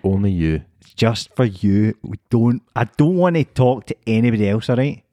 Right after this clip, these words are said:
Speaker 1: See, if we do this podcast for ten years and all we have is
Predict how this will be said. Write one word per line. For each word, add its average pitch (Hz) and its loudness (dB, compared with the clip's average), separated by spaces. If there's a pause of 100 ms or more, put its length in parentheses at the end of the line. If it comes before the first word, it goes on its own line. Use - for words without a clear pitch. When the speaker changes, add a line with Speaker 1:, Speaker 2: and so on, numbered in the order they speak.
(200)
Speaker 1:
See, 135 0
if - -4 (100)
we 110 0
do 120 2
this 113 0
podcast 104 -2
for 104 -8
ten 101 0
years 101 0 (100)
and 95 -4
all 92 0
we 95 0
have 90 0
is 90 -6